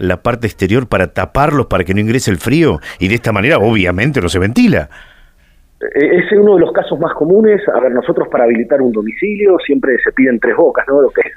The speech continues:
Speaker 2: el calefón, la cocina y un termotanque.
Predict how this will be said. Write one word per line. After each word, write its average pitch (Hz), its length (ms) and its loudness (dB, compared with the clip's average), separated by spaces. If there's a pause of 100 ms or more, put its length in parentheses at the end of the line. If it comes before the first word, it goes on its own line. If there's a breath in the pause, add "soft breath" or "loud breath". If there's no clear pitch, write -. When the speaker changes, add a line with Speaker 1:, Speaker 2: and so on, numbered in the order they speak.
Speaker 2:
el - 60 -20
calefón, 170 500 0 (760 loud breath)
la 87 120 -8
cocina 190 580 2 (160)
y 107 80 0
un 120 100 2
termotanque. 92 540 -2